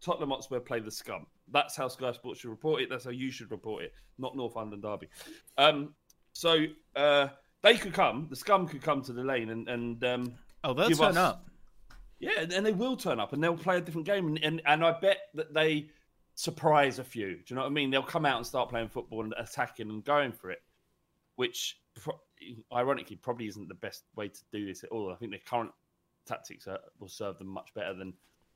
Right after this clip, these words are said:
Speaker 1: than trying to open up against Tottenham, because then it could, and then it's anyone's game.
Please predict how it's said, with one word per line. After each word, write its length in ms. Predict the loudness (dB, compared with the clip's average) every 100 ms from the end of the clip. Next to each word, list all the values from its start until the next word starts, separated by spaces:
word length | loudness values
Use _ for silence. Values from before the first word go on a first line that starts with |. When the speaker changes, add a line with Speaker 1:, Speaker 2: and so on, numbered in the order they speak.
| -16
Speaker 1:
than 140 | -14
trying 300 | -12 -8 -8
to 140 | -6 -8
open 200 | -6 -10
up 140 | -14
against 260 | -14 -16 -10
Tottenham, 300 | -10 -10 -16
because 220 | -16 -12
then 140 | -12
it 100 | -12
could, 420 | -16 _ -20 -20 -18 -8
and 120 | -2
then 100 | -2
it's 120 | -2 -4
anyone's 380 | -8 -8 -10
game. 300 | -4 -4 -4